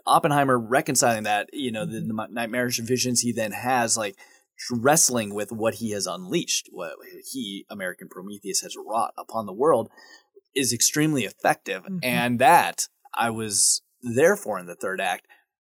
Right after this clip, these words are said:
Speaker 1: The machinations of the story then kinda, like, setting up this reveal of Robert Downey Junior's character who's just merely vindictive, who's been in the shadows, who politically has been leveraging so many things against Oppenheimer that has
Speaker 2: Mm-hmm.
Speaker 1: produced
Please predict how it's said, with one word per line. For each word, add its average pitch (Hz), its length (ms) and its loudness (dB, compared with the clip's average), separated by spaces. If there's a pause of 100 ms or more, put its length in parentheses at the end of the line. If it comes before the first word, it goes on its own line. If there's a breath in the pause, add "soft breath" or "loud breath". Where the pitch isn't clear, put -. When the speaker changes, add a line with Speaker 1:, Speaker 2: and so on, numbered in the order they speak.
(300)
Speaker 1:
The 123 920 2 (540)
machinations 127 800 0
of 110 80 -4
the 110 80 -4
story 123 760 4
then 117 500 -2
kinda, 117 220 -4
like, 104 200 -2
setting 110 380 2
up 107 200 -2
this 113 320 0
reveal 107 420 0
of 98 100 -4
Robert 101 260 -2
Downey 101 260 -6
Junior's 117 420 -4
character 107 280 -4
who's 104 180 -8
just - 220 -4
merely 107 260 -6
vindictive, 101 440 -10
who's 104 180 -12
been 110 160 -8
in 101 60 -10
the 101 80 -12
shadows, 110 480 -2
who 107 360 -6 (520 loud breath)
politically 117 1040 0
has 110 220 -8
been 104 160 -10
leveraging 107 840 -2
so - 180 0
many 107 140 -6
things 110 240 -6
against 107 580 -4
Oppenheimer 92 640 -4
that 92 200 -4
has 95 240 -2
Speaker 2:
Mm-hmm. 175 100 -8
Speaker 1:
produced 113 520 -4